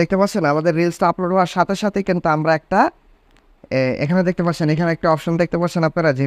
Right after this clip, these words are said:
view my reels achievement। এখানে অ্যাচিভমেন্টের কিন্তু একটা অপশন আমরা পেয়ে গেলাম। এখানে view my reels অ্যাচিভমেন্টে যদি ক্লিক করি, তো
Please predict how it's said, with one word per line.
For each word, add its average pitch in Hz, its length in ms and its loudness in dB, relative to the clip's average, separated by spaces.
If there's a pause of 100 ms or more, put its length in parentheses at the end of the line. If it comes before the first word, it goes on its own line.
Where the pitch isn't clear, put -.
view 151 200 0 (180)
my 151 120 2 (120)
reels 156 260 0 (100)
achievement। 143 500 -2 (720)
এখানে 160 220 0
অ্যাচিভমেন্টের 180 600 0
কিন্তু 180 200 0
একটা - 180 -4
অপশন 165 260 -2
আমরা 160 200 -2
পেয়ে 170 160 2
গেলাম। 170 220 0
এখানে 160 180 0 (100)
view 156 200 2
my 160 160 2
reels 165 240 0
অ্যাচিভমেন্টে 160 460 -2 (100)
যদি 160 200 0
ক্লিক 139 180 -2 (120)
করি, 156 160 2 (4000)
তো 180 60 2